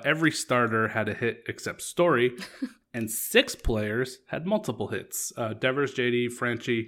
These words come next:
Speaker 1: Vasquez, Dahlbeck, and J B J all had two hits apiece,
Speaker 2: Mm-hmm.
Speaker 1: and we had dingers from Devers and J D.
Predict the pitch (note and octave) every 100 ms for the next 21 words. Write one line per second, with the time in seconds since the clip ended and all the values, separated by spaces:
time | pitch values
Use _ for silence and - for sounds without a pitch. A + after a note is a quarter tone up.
0 | - - - - _ A#2+ A2 B2 A2+ A#2
1 | A2 A2 G#2+ G2 F#2+ A2+ G#2 G2+ A2 A2+
2 | A2+ A2+ - G2+ - - E3 E3+ C#3 -
3 | - - C#3 D3 - - _ _ G3+ F3
4 | G2+ G#2+ G#2+ G#2 G#2 A2 B2+ C3 B2+ C3
5 | - G2+ - - C3+ C#3+ C#3+ C#3 - _
6 | _ - - F#2 A#2 A#2+ A2+ A2+ G2+ -